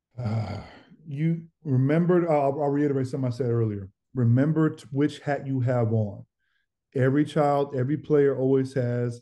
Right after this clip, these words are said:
a last game. We never know what, when that last game is. Always make sure your child knows that you're there, you are their parent, you love them, you're there to support them, and no matter what they do,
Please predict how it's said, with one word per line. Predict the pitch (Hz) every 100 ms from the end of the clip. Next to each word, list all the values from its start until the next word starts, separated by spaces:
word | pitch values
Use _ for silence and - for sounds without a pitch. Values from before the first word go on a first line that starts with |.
| -
a | 113
last | 107 110 113 113 120
game. | 113 107 104 110 -
We | 113
never | 110 123 131
know | 131
what, | 123 131 135 120
when | 117
that | 131 120
last | 120 127 123
game | 131 139
is. | 110 104 104 - _ _ _ _ -
Always | 123 147 143
make | 147 147
sure | - 139
your | 143 139
child | 147 131 123
knows | 123 123 117
that | 113 120
you're | 113 110 -
there, | 120 117 113 123
you | 131
are | 117
their | 104
parent, | 90 - 135 143 156 - _ _ _ _ _
you | 120 98
love | 113 143 135
them, | 147 156 165 -
you're | 113
there | 110
to | 110 113
support | 110 107 - 151 151
them, | 156 156 165 _ _ _ _ -
and | 123
no | 117
matter | 117 113
what | 117 151 151
they | 156 147
do, | 170 143 131